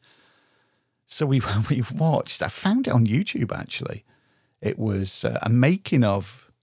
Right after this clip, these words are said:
Day Shift. And without giving too much away, the way that a lot of these vampires are killed, there's a lot, there's a lot of physical action in it. There's C G, you know, a lot of the blood is C G and, and so on. But there's a lot of people being thrown about and necks broken and backs broken and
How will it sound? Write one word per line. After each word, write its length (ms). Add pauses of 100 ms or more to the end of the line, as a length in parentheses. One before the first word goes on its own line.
Day 180
Shift. 540 (640)
And 380
without 300
giving 200
too 160
much 200
away, 280
the 160
way 320
that 180
a 40
lot 220
of 120
these 220
vampires 540
are 40
killed, 680
there's 180
a 60
lot, 260
there's 180
a 40
lot 160
of 60
physical 540
action 380
in 160
it. 140 (420)
There's 160
C 240
G, 140
you 100
know, 140
a 100
lot 160
of 40
the 60
blood 240
is 100
C 280
G 220
and, 240 (120)
and 160
so 280
on. 160 (420)
But 140
there's 160
a 40
lot 280
of 140
people 320
being 240
thrown 380
about 400
and 200
necks 260
broken 480
and 220
backs 320
broken 600
and 300